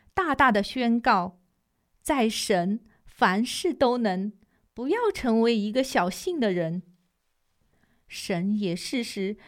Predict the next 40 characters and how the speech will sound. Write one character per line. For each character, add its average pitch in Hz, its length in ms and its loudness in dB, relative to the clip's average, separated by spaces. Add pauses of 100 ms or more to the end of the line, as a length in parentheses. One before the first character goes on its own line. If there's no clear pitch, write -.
(200)
用 277 220 -4
约 339 240 -2
翰 349 280 -2
福 220 180 -8
音 226 260 -2
十 196 380 -8
四 208 220 -6
章 214 360 -2 (300)
二 294 160 -6
十 - 180 -8
七 262 320 -10
节 185 280 -6
安 240 320 -4
慰 240 160 -2
了 180 100 -2
我。 160 280 -8 (800)
经 262 320 -8
文 185 240 -2
是 214 160 -6
这 294 260 -4
样 185 200 -2
的 - 200 -10 (1500)
：“我 240 380 4
留 240 200 2
下 339 240 -8
平 240 360 -2
安 320 240 -8
给 220 180 0
你 202 160 2
们， 175 320 -4 (720)
我 262 220 2
将 320 260 -2
我 320 100 2
的 220 120 -2
平 240 360 -2
安 294 280 -8
赐 - 340 -2
给 202 180 2
你 190 160 0
们。 170 280 -4